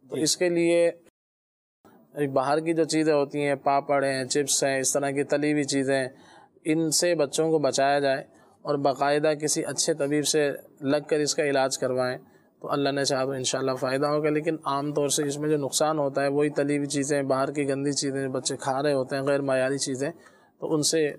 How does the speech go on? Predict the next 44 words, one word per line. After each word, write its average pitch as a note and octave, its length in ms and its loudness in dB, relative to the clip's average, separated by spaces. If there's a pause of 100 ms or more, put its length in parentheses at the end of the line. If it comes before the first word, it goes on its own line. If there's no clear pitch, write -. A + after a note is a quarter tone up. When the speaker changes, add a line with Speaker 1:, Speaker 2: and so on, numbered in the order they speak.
Speaker 1:
بچایا B2+ 340 0
جائے A#2+ 220 -4 (420)
اور D3 160 -2 (180)
م-، C#3+ 300 -2
طاقت D3+ 380 0
والی D3 200 2
چیزیں C#3 320 -2
جو C#3 100 2
وہ C#3 60 4
استعمال B2+ 400 -2
کی B2+ 200 -2
جائیں۔ A#2+ 180 -4 (1300)
خشک - 300 0
خارش E3 360 0
کے، F3+ 80 0 (200)
خارش D#3+ 360 2
کے E3+ 100 0
حوالے D#3+ 240 4
سے D#3+ 180 0
یہ D#3+ 140 2
ہے D#3 120 0
کہ D#3+ 180 2 (500)
گل E3 160 6
منڈی D#3 380 2 (680)
یہ D3+ 320 0
آپ C#3 240 -2
لے C#3 160 0
لیں D3 180 0 (400)
یا D#3 220 2
اناب D3 420 2
لے C#3+ 160 2
لیں، C#3 200 0 (520)
تو C#3+ 60 -4
یہ C#3+ 420 0 (200)
پانچ C#3+ 240 0
سات D3 260 0
دانے C#3+ 300 0 (360)
گل D#3 160 4
منڈی D3+ 380 2
کے D3+ 120 0
یا D3 160 2
پھر C#3+ 100 0
اناب C3+ 440 -2
کے D3 200 0